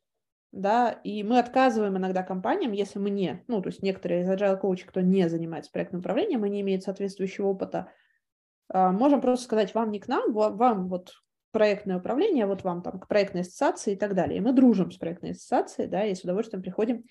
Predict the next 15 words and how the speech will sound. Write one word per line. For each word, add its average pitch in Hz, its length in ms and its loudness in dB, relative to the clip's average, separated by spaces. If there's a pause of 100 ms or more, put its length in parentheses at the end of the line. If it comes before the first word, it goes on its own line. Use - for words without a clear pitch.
(520)
а, 185 140 -4
в 185 80 -6
гости 233 260 2
на 208 80 -6
мероприятие. 214 640 -2 (880)
Вот, 185 220 -2
поэтому 208 340 4
не 226 100 -2
дай 320 140 4
вам 247 220 2
бог 208 220 2
оказаться 185 540 -4
в 185 60 -14
беспорядке 190 600 0
надолго, 208 500 2